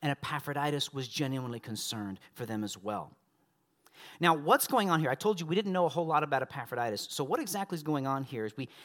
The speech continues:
kind of look at this passage, verses twenty-five through thirty, we have to do a little bit of speculation here, but we know that Epaphroditus was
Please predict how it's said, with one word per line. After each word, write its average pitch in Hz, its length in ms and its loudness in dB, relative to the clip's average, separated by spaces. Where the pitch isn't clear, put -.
kind 294 240 6
of 208 80 0
look 190 280 4
at - 100 2
this - 160 -2
passage, 170 480 0
verses 156 280 -2
twenty-five 156 540 -2
through 139 140 -10
thirty, 147 480 -2
we 170 140 4
have 240 240 8
to 330 60 -2
do 302 100 6
a 254 40 6
little 220 160 2
bit 196 120 8
of 165 60 0
speculation 170 800 2
here, 113 360 -6
but 180 200 6
we 196 140 4
know 254 420 6
that 240 120 6
Epaphroditus 185 760 0
was 160 180 -2